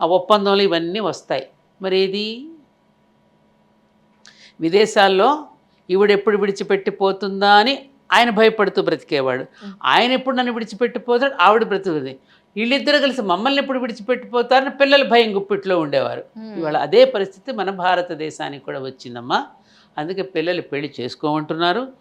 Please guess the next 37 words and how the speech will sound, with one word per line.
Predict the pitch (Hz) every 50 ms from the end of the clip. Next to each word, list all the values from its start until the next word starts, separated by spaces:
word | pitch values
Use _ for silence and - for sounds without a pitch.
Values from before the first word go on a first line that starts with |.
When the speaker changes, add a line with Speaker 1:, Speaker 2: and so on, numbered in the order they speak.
| _ _ _ -
Speaker 2:
అదే | 226 226 254
Speaker 1:
చేసుకుంటే | 277 277 233 233 240
Speaker 2:
అడుగుదాం | 240 240 240 233
Speaker 1:
కూడా | 247 -
Speaker 2:
అనుకున్నాను | 254 254 254 - - 262 247 240
మిమ్మల్ని. | 240 240 233 233 220 202
ఈ | 240
పెళ్లి | 247 240 247 226 226 247 233
జనరేషన్‌లో | 208 226 214 233 226 269 - - 277 269 269 254 247 262 277
పెళ్ళంటే | 277 277 240 254 269 320 302 247 285 285
భయపడే | - 240 220 233 262 - 262 262
పరిస్థితి, | 277 277 254 233 254 - - 262 233 285 311 359 - - - - - - _ - 320
చేసుకున్నాక | 302 311 - - - 339 330 339 330 330
కలిసి | 320 320 294 294 294 320
ఉంటారు | 294 277 285 285 277
లేని | 277 269 269 269
పరిస్థితి | 269 277 269 269 269 339 339 494 480 466
తల్లిదండ్రులది. | 370 302 233 269 294 - 294 262 233 196 180
Speaker 1:
లేదు, | 175
లేదు. | 185 226 262 262 247 196 185 156 139 - - _ _ _ -
Speaker 2:
ఎందువల్ల | 247 262 269 349 302 269 254 262 247
అన్నది | 247 247 254 240 269 392 196
పెద్ద | 311 269 202 226
క్వశ్చన్. | 262 - 226 214
Speaker 1:
కుటుంబ | 302 269 254 247 269
వ్యవస్థ | 233 202 208 208 208 233 262 254 - - - -
ఎప్పుడైతే | 240 226 208 202 196 - - - - 226 233 208 196 196 196 196 - 220 240 247 240 - - -
నాశనం | 190 190 202 208 202 - 190 180 170 170
అయిపోతుందో, | 170 185 180 - 190 180 175 - 175 170 180 233
కుటుంబ | 247 247 233 214 - 254 240 233 226
వ్యవస్థకు | 220 202 196 202 220 220 220 - - 202 202 202
మూల | 180 175 190 202 196
కారణం | 190 185 - 180 170 170 202 240 233 190
దాంపత్య | 170 170 185 180 165 - 180 175 - _ - 196
జీవితం, | 160 139 151 147 139 143 131 - - 196 214 202
దాంపత్య | 190 156 156 156 156 202 196 - 285 262
ధర్మం. | 214 - 233 240 151 123 120 -